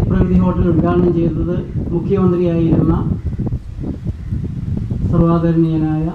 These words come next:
യശസ്വിനായ വി എസ് അച്യുതാനന്ദൻ അദ്ദേഹമാണ്. അദ്ദേഹം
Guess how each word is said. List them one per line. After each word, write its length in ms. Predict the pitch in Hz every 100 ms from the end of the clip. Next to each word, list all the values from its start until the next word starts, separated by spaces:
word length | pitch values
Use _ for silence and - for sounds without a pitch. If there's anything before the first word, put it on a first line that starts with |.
| - 175
യശസ്വിനായ 720 | 147 156 151 156 156 156 151 156 - - -
വി 100 | 165 165 165
എസ് 160 | - - 160
അച്യുതാനന്ദൻ 600 | - 165 151 147 143 - - - - -
അദ്ദേഹമാണ്. 520 | 156 147 131 - 143 143 - - - 104 95 - - - - - - - -
അദ്ദേഹം 400 | 175 196 190 202